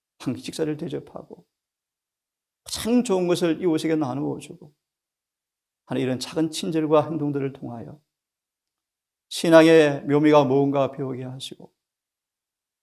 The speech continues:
또 기회가 되어지면 이웃을 찾아 방문하고 찾아오는 환우들을 사랑으로 봉사하고 정성껏 섬김으로 우리를 부르시고 파송하신 주님의 거룩한 뜻이 무엇인지 경험하는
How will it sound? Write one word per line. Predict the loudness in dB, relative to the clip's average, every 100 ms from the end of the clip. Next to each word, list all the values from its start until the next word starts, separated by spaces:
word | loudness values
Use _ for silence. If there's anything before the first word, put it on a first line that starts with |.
| _ _ _ _ 0
또 | 4 4 2 -2
기회가 | -2 0
되어지면 | -2 -4 -4 -4 -4 -6 -10 -4
이웃을 | -2 -2 -4
찾아 | -4 -4 -4
방문하고 | -8 -10 -10 -12 -16 -20 _ _ _ _ _ _ _ _ _ _ _ _
찾아오는 | -8 0 4 4 4
환우들을 | 0 -2 0 -2 -2 -4 -10 _ _ _ _ -14
사랑으로 | -2 2 4 4 2
봉사하고 | -2 -4 -6 -10 -12 -16 -20 _ _ _ _ _ _
정성껏 | -8 -6 -6 -6 -4 -4 -4
섬김으로 | -12 -10 -8 -8 -12 -16 -20 _ _ _ _ _ _ _ _ _ _ -6
우리를 | -2 -2
부르시고 | -2 -6 -4 -8
파송하신 | -10 -12 -8 -8 -8 -12
주님의 | -10 -8 -8 -8 -12
거룩한 | -6 -4 0 -2 -2
뜻이 | -6 -4
무엇인지 | -2 -2 -2 -4 -4 -2
경험하는 | -4 -6 -10 -12 -16